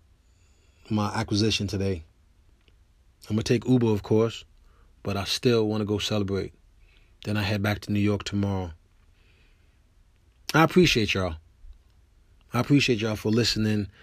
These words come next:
for checking in, for helping me make this thing what it's gonna be. Stay focused, stay motivated, y'all.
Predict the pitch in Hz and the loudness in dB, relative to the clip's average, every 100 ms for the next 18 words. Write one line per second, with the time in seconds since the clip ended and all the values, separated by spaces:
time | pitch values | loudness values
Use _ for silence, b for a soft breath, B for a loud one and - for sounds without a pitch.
0 | b - - - 120 117 107 107 104 101 | b -8 2 4 4 2 2 2 0 -4
1 | B B B B - 104 120 107 113 117 | B B B B -4 0 0 0 2 2
2 | 110 117 110 - 113 - - 110 107 104 | 2 0 0 -2 -2 0 0 0 2 -2
3 | 101 - b b b b - 113 104 104 | -4 -12 b b b b -2 0 0 0
4 | 101 98 92 80 - _ _ _ _ _ | -2 -2 -4 -6 -16 _ _ _ _ _
5 | _ _ _ - - 117 - 123 107 113 | _ _ _ -10 0 0 2 2 2 0
6 | - 117 117 117 113 101 110 107 104 107 | 0 0 2 2 0 0 0 0 0 0
7 | 104 | -2